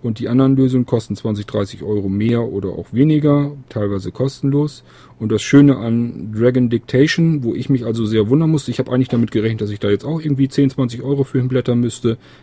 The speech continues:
Nein, das Programm kommt wieder mal vollkommen gratis aufs iPhone. Das heißt, ihr, äh, solltet das Ding unbedingt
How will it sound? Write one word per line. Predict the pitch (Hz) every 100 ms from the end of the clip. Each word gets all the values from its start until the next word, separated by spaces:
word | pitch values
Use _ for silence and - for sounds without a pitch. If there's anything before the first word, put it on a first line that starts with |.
| _
Nein, | 117 113 127 135
das | 117 -
Programm | - 107 110 123
kommt | - 113 110
wieder | 110
mal | 104 98 95
vollkommen | - 123 131 - 113 113 113
gratis | - 101 101 107 117
aufs | 110 -
iPhone. | 87 82 - 85 85 - - - -
Das | - 101
heißt, | 123 131 135 -
ihr, | 135 123 120 123 123
äh, | 110 110
solltet | 107 117 127 120
das | 117 -
Ding | 135 123
unbedingt | 139 127 117 117 110 -